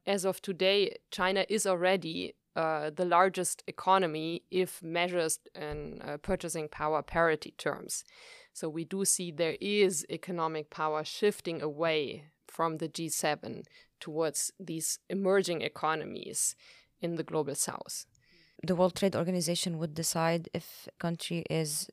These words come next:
Speaker 2: emerging economic power or established power, depending on its economic capacity.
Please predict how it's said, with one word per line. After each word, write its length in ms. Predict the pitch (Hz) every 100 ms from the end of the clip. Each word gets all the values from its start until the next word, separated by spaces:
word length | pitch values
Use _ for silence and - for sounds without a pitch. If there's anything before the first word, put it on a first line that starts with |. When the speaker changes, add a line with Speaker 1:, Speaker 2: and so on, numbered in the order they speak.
| _
Speaker 2:
emerging 480 | 170 165 156 160 156 - -
economic 540 | - 170 165 160 -
power 400 | 170 160 156 156 - -
or 80 | -
established 560 | 170 - 180 165 -
power, 220 | - 170 165
depending 360 | 165 175 170
on 120 | 165
its 200 | 156 -
economic 720 | - - 165 175 165 - - -
capacity. 640 | - 175 175 214 - 302